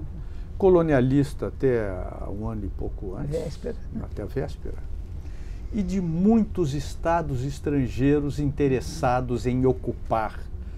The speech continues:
Speaker 1: aquela, aquela cabeça de ponte, estou usando uma expressão militar de
Speaker 2: Uhum.
Speaker 1: propósito, aquela cabeça de ponte no ocidente africano.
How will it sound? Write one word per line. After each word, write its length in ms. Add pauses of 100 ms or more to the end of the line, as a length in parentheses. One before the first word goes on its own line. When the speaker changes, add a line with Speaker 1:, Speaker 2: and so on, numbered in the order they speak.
(180)
Speaker 1:
aquela, 800 (840)
aquela 380
cabeça 680
de 140
ponte, 440
estou 180
usando 260
uma 120
expressão 640 (120)
militar 500
de 100
Speaker 2:
Uhum. 60
Speaker 1:
propósito, 640 (260)
aquela 320
cabeça 800 (380)
de 140
ponte 760 (140)
no 680
ocidente 640
africano. 640